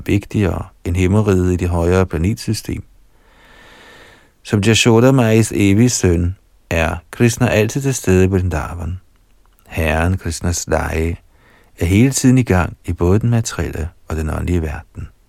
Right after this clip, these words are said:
I disse lege opfatter Herren altid sig selv som Mor Yashodas og far Nanda Maharajas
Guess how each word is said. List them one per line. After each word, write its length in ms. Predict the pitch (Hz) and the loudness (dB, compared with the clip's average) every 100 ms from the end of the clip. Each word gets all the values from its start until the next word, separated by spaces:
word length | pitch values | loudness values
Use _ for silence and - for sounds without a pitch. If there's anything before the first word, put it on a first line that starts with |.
| _ _ _ _ _ _ _ _ - _ _ _ | _ _ _ _ _ _ _ _ -20 _ _ _
I 80 | 90 | -6
disse 260 | 87 95 120 | -2 0 2
lege 440 | 87 78 82 98 | 2 0 0 0
opfatter 400 | 85 80 98 92 | -2 -4 -2 0
Herren 260 | 87 85 82 | 0 0 0
altid 240 | 80 - | -2 -4
sig 140 | 101 | -4
selv 280 | 90 98 - | -2 0 -2
som 140 | - 90 | -2 -2
Mor 160 | 85 85 | -2 -2
Yashodas 640 | 85 - 95 95 85 - - _ - - - - - | -4 0 0 0 -4 -8 -14 _ -20 -20 -20 -18 -6
og 140 | 87 | -6
far 280 | - 87 85 | -4 -2 0
Nanda 320 | 85 85 95 | 0 0 0
Maharajas 720 | 90 82 82 82 - - - | 0 -2 -4 -8 -10 -10 -12